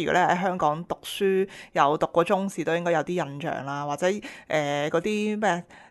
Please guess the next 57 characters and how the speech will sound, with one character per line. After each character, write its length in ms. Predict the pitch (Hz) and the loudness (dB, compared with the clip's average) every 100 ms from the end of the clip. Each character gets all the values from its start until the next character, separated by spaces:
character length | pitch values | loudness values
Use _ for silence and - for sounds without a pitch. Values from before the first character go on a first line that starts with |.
| - | -6
戰 260 | 214 190 190 | 0 2 6
國 180 | 170 190 | 4 4
時 240 | - 147 | -10 0
代 100 | 156 160 | 4 6
呢， 120 | 175 | 4
咩 80 | 208 | 2
齊 200 | 208 - | 0 -2
楚 160 | - 165 175 | 0 -2 0
燕 160 | 202 | -2
韓 180 | 196 - | -2 -4
趙 160 | - 147 147 | -4 -2 0
魏 120 | 151 151 | -2 -4
秦 100 | 147 | -6
嗰 180 | 160 180 | -2 -2
個 60 | 175 | -2
燕 220 | 196 208 | -2 0
呢， 160 | 202 202 - | 0 -2 -4
就 100 | 196 | -6
係 100 | - | -2
講 160 | - 156 | 0 0
緊 60 | |
嗰 40 | 170 156 | 0 -2
個 20 | 151 | -2
地 120 | 135 | -8
方 280 | 147 165 156 | -2 0 0
啦。 140 | 151 - - - - | 0 -4 -10 -10 2
咁 240 | 180 254 | 2 4
就 140 | 226 175 | 2 4
大 300 | 165 147 160 | 2 2 0
概 200 | 185 165 | 0 -2
等 200 | 160 185 | -2 -4
於 140 | 196 | -4
依 60 | 190 | -2
家 120 | 180 | -2
中 180 | 196 190 | -4 -6
國 140 | 160 - | -6 -4
東 340 | 175 175 185 190 | -6 -4 -6 -2
北 140 | 180 - | -4 -4
咁 220 | - 147 147 | -8 -6 -4
上 180 | 151 143 | -6 -6
下， 400 | 139 143 143 170 | -10 -8 -6 -4
即 60 | 214 | -2
係 60 | 160 | 0
或 120 | 160 | 0
者 60 | - | 0
北 80 | 196 - | -2 -2
京 260 | 196 190 196 | -6 -4 -6
長 240 | 208 - | -6 -8
城 120 | 143 135 - | -8 -14 -16
以 260 | 151 156 - - - - | -12 -12 -12 -18 -20 -2
外 80 | 160 | 0
嘅 340 | 131 139 151 | 0 -2 -4
嗰 160 | 151 160 | -2 -2
啲 80 | 185 | -2
地 160 | 180 - | -4 -2
方 240 | 185 175 | 0 0
啦。 260 | 170 160 | -2 -6